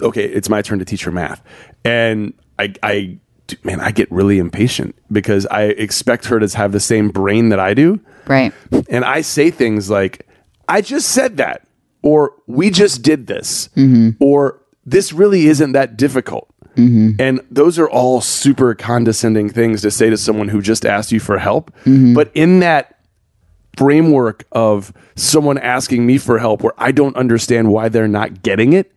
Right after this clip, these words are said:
Speaker 2: Mm-hmm.
Speaker 1: I say some crappy, like, the, the way that I'm saying things is really crappy. And I checked myself pretty early on this, and I'm getting better at it,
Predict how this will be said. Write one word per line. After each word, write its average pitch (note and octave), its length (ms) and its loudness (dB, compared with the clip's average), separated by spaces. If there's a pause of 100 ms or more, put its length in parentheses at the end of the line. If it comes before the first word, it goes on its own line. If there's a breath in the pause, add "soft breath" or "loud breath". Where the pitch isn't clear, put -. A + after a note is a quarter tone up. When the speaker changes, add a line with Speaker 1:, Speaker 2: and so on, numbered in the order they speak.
Speaker 2:
Mm-hmm. A#2+ 500 4
Speaker 1:
I C#3+ 140 0
say A#2+ 360 -2
some E2 460 -10 (400)
crappy, C3 720 0
like, A2 280 -2
the, A#2+ 100 0
the A#2 220 -2
way B2 320 2
that D#3 140 2
I'm G#2+ 140 -6
saying A2+ 320 -2
things F#2+ 320 -2
is F#2 160 -4
really G#2 420 2
crappy. G2+ 380 -2
And A2+ 100 0
I A#2+ 80 -2
checked D#3+ 320 -2
myself A2+ 480 -2 (600 soft breath)
pretty A#3+ 260 4
early D3 300 4
on A2 140 0
this, G#2+ 360 -2
and A2+ 80 0
I'm G#2 120 0
getting C3 420 0
better A#2 320 0
at E3+ 120 2
it, G3 160 0